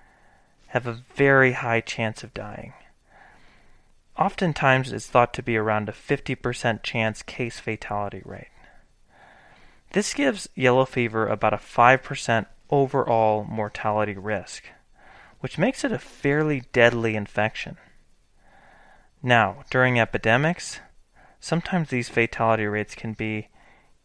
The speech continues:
even higher. On laboratories, you're gonna notice some of the things, or sorry, let's start with vital signs. Classically, people are actually bradycardic,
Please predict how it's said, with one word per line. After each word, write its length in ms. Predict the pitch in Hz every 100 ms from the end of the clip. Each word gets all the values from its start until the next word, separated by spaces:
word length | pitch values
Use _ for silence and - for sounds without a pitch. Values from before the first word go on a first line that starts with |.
| _
even 380 | - 147 139 123
higher. 580 | 113 107 104 95 85 - - _ - - _ _ - _ - - _ -
On 200 | 139 123
laboratories, 640 | 120 156 202 - 226 233 -
you're 80 |
gonna 200 | 180 165
notice 320 | 139 135 143 -
some 220 | 131 123
of 80 | 113
the 60 |
things, 360 | - 117 117 - - - -
or 80 |
sorry, 200 | 127 117
let's 280 | 113 - -
start 220 | - 165
with 140 | 131 -
vital 320 | 110 113 127
signs. 320 | - 101 98 - - - - - - - -
Classically, 640 | - 175 226 - - 196 151
people 400 | - 160 - 143
are 180 | 123
actually 420 | 127 147 - 139 131
bradycardic, 1080 | - 117 113 135 147 - - 120 104 -